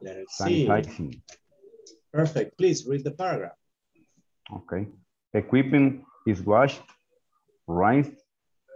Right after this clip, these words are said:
Speaker 2: and disinfect. After each,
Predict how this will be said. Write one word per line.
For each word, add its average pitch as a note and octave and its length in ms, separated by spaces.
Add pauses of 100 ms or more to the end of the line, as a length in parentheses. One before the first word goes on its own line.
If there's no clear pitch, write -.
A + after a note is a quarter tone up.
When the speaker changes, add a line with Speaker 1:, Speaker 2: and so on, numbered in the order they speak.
(280)
Speaker 2:
and G2+ 260
disinfect. G2 680 (800)
After F#2+ 400
each, B2 200